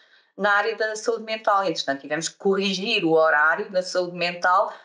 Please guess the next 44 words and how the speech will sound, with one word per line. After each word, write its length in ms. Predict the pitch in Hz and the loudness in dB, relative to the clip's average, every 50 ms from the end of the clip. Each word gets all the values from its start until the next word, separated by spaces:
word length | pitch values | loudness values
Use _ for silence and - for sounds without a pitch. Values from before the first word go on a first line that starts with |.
| _ _ | _ _
de 100 | 180 202 | -6 -6
forma 420 | 202 - _ 214 202 208 214 226 | -6 0 _ 2 2 4 4 2
a 40 | 220 | 0
prefazer 560 | 220 - - _ - 214 208 202 214 226 233 | 0 -4 -14 _ -2 -2 -2 0 -4 -4 -4
o 60 | 233 226 | -4 -4
número 280 | 233 233 233 240 233 | -6 -6 -6 -6 -2
de 80 | 214 214 | 2 2
horas 320 | 214 214 220 240 240 - | 2 4 2 0 -2 -4
que 140 | - _ 247 | -4 _ -12
a 40 | 240 | -12
psicologia 600 | - - 269 - _ 208 208 - 233 226 226 226 | -10 -16 -16 -16 _ -20 -16 -14 -8 -8 -8 -6
tinha 220 | - 247 226 220 220 | -6 -4 0 0 0
alocadas 600 | 220 220 - - 202 208 208 202 214 208 214 214 | 0 -2 -2 0 0 0 0 -2 -8 -4 0 0
à, 260 | 208 202 202 - - | 0 2 2 2 0
ao 120 | 208 202 | 0 -2
C 180 | 202 - - 208 | -2 -8 -12 -12
C 180 | 214 - - | -12 -6 -6
I. 120 | 185 170 165 | -4 -4 -4
Isso 220 | 160 - - 175 | -8 -10 -10 -6
eu 40 | 165 | 0
já 140 | 175 175 170 | 0 0 0
fiz 240 | - - 185 175 180 | 0 -6 -8 -2 -2
essa 240 | 185 185 - 196 | -2 -2 -2 -8
correção, 640 | 180 - - 185 190 190 190 190 - 196 208 254 247 - - - - - - _ _ _ _ _ _ | -8 -8 -8 -2 -2 -2 0 0 0 0 0 -2 -4 -12 -20 -20 -20 -20 -20 _ _ _ _ _ _
ahm, 460 | 180 175 175 170 170 175 170 165 - 127 | 0 2 2 2 2 0 -2 -4 -4 -2
mas 120 | - - - | -2 -2 0
são 160 | - 180 180 | 0 -2 -4
pequenas 360 | - - 202 185 190 190 - | -2 -2 0 0 0 0 -2
coisas 340 | - - 208 208 220 226 220 | 0 0 0 2 2 -2 -2
que, 80 | - | -4
de 60 | - - | -4 0
facto, 460 | - 202 214 220 - - - 233 233 220 | 0 0 0 0 -4 -12 -14 -14 -10 -4
nós, 440 | 214 202 202 202 208 208 - - | -2 0 0 0 0 -2 -6 -8
eh, 180 | - 208 214 208 208 208 | -6 -4 -4 -6 -4 -2
não 140 | 202 202 202 | -2 -2 -2
nos 120 | 202 - | -2 -6
apercebemos 880 | - 196 - - - 185 196 202 208 208 202 - - - - - _ _ _ - _ _ _ _ _ _ _ _ | -6 -6 -6 -8 -2 0 0 0 0 -4 -6 -6 -6 -6 -6 -8 _ _ _ -20 _ _ _ _ _ _ _ _
que 80 | - | -6
depois 280 | 170 170 - 202 196 190 | -6 0 2 2 2 2
vão, 260 | 196 196 202 208 202 - - | 2 0 0 0 -2 -4 -4
vão 400 | 170 175 180 190 202 196 196 190 190 - _ | 0 2 2 4 2 0 -4 -8 -12 -12 _
refletir 600 | - - - - 196 185 190 - - 208 202 196 | -6 -6 -2 2 2 2 2 0 -4 -6 -6 -4
nestas, 640 | 202 196 190 196 196 - 208 202 196 196 - - - | -2 -2 -2 -4 -2 -2 -2 -2 0 -2 -4 -4 -4
eh, 320 | 196 196 196 196 196 190 | -4 -2 -2 -4 -4 -6